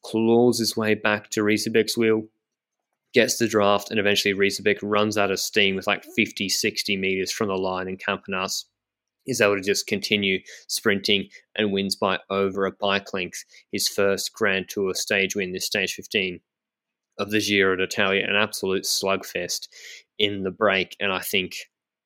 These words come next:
he saw in the interview afterwards, Riesebeek was rightly disappointed. He completely stuffed up the finale, and, um, I think he knew that, which is a shame for him. But yeah, anything, I mean, how do you think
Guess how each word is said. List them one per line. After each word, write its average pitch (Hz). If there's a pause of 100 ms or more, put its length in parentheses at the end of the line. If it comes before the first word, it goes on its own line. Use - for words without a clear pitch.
(360)
he 120
saw 113
in 104
the 95
interview 95
afterwards, 92
Riesebeek 95
was 92
rightly 101
disappointed. 95
He 95
completely 90
stuffed -
up 87 (180)
the 120
finale, 90
and, 87
um, 90 (500)
I 117
think 104
he 98
knew 92
that, 90 (100)
which -
is 90 (120)
a 101
shame 90
for 104
him. 98
But 95
yeah, 104
anything, 104 (600)
I 110
mean, 113
how 127
do 131
you 123
think 120